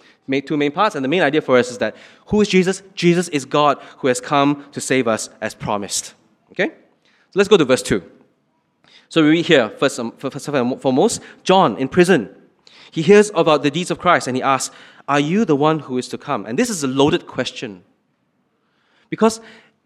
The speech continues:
"Are you the one to come?" He's asking Jesus, "Are you the Messiah? Have we got it wrong? Are you really the Christ?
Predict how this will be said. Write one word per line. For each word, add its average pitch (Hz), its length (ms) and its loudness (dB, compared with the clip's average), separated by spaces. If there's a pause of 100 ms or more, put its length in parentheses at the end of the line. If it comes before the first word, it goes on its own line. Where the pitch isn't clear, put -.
(800)
"Are 175 80 0
you 226 140 2
the 185 60 4
one 190 160 4
to 151 80 -8
come?" 160 260 0
He's 165 160 -12
asking 170 360 -8
Jesus, 165 260 -8 (180)
"Are 190 120 -4
you 185 220 -4
the 160 100 -4
Messiah? 147 640 -2 (1400)
Have 202 260 2
we 233 220 2
got 180 260 2
it 202 160 4
wrong? 143 520 0 (1400)
Are 214 120 -4
you 226 200 4
really 214 300 6
the 180 100 2
Christ? 190 680 -2